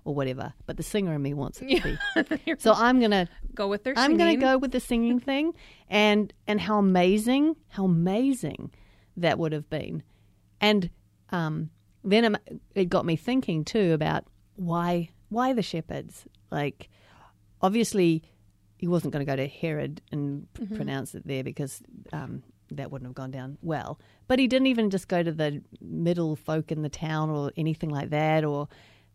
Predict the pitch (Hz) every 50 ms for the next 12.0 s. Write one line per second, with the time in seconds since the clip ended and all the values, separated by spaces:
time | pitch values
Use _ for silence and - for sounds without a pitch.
0 | _ _ _ _ _ _ _ _ _ _ _ - 220 220 208 202 180 - - _
1 | - 339 359 302 294 277 285 285 294 285 277 277 254 262 247 240 220 208 196 196
2 | - _ _ _ _ _ _ _ _ _ _ _ _ _ _ _ _ _ _ _
3 | _ _ _ _ - 269 311 359 359 370 311 240 190 214 - - 185 185 208 -
4 | - 185 180 - _ _ _ - 262 - 254 247 - - - 220 254 254 240 -
5 | - 165 220 214 185 - - 247 247 214 170 139 - - 262 269 233 175 - -
6 | _ - 226 226 - - - - 214 226 214 180 254 277 277 196 151 - - -
7 | - - _ - _ _ _ _ _ _ _ _ _ _ _ _ _ _ - -
8 | - 277 247 240 233 220 - _ _ _ _ _ _ - 190 185 190 190 202 202
9 | 180 156 165 151 156 147 135 131 143 _ _ _ _ _ _ _ _ _ _ _
10 | _ _ _ _ - 143 123 127 113 131 143 135 - 143 131 131 - - - 151
11 | - 143 123 131 151 147 147 - - 147 139 151 160 185 214 220 277 277 254 233